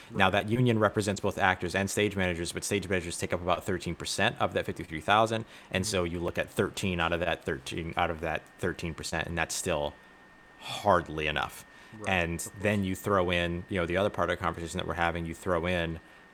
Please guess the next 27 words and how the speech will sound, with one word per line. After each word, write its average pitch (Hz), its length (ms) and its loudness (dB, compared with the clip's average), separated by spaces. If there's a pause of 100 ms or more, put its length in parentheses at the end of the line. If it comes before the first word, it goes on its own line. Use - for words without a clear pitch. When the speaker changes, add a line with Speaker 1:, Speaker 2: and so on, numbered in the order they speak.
Speaker 1:
um, 80 480 2
Asian 87 380 -2
and 80 100 -4
then 78 60 -6
you 82 80 -6
throw 87 220 0
in 80 80 -2
Pacific - 360 -8
Island, 87 440 2 (460)
uh, 87 340 2
Pacific 82 300 -6
Islander, 90 460 0 (200)
uh, 98 160 0
as 87 420 0
those 82 360 -2
other 98 200 0
categories 82 580 0
that 82 100 -4
are 82 60 -2
so 80 100 -6
commonly 78 380 -2
listed 78 440 -4
and 82 120 -4
so 87 100 -2
commonly 78 340 -4
Speaker 2:
Mm-hmm. 73 40 -10
Speaker 1:
divided, 76 480 -4